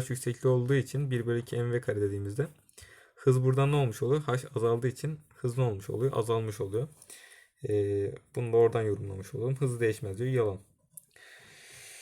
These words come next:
Şu birinci öncül çok düşürücü. Neden? Çünkü V yazacaksın sen. İki pi F R'yi yazacaksın. Frekans arttı. R azaldı. Aa, değişmedi dedin.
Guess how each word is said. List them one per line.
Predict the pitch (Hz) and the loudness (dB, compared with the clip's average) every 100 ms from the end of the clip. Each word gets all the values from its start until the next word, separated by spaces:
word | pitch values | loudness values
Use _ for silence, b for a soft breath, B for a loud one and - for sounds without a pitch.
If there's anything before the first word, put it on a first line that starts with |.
| B B B | B B B
Şu | _ 127 120 | _ -6 2
birinci | 127 127 135 | 4 6 6
öncül | 135 131 | 6 4
çok | 135 143 135 | 4 2 0
düşürücü. | - - 107 113 143 131 B 120 | -4 -6 0 4 4 4 B -2
Neden? | 117 110 123 | 0 2 0
Çünkü | - 117 - 110 | -4 -8 -6 4
V | 113 | 4
yazacaksın | 110 98 95 92 - 98 | 6 2 0 -4 -6 -10
sen. | - 131 135 | -2 -2 -2
İki | 127 104 | -8 -10
pi | - 113 | -6 -6
F | 101 - 104 101 | -6 -2 2 2
R'yi | 104 104 | 2 2
yazacaksın. | 104 98 95 98 - - 156 | 2 -2 -4 -8 -6 -4 -4
Frekans | 147 - 123 120 110 104 | -4 2 4 4 -2 -4
arttı. | 101 139 | -4 0
R | 127 120 | 2 2
azaldı. | 104 104 123 147 | 2 -2 -2 -2
Aa, | 123 131 135 - - _ B B B - | 0 0 -2 -6 -20 _ B B B -4
değişmedi | 127 110 - 98 | -2 0 -2 -6
dedin. | 101 120 175 | -6 -6 -8